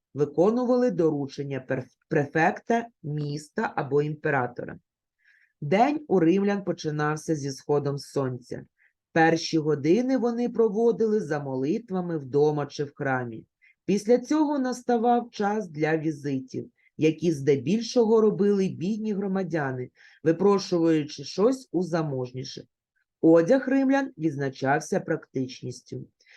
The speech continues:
Майже всі, навіть жінки та діти, носили туніки.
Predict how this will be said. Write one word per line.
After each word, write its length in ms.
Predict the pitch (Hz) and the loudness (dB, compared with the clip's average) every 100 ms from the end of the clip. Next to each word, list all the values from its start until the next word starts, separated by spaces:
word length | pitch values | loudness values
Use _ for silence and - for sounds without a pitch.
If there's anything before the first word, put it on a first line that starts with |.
| - | -6
Майже 400 | 175 190 202 190 | 2 2 4 2
всі, 560 | 208 - - 143 139 - _ - | -2 -4 -10 -6 -6 -10 _ -4
навіть 340 | 170 185 202 | 2 2 2
жінки 440 | 147 202 214 - 285 | 0 0 0 0 -2
та 180 | 302 247 | 4 2
діти, 500 | 160 175 202 - 202 | 2 -4 -2 0 0
носили 560 | 170 - 156 160 156 | 0 -4 0 2 2
туніки. 680 | 151 160 156 147 127 - - | 0 -4 -4 -6 -8 -10 -14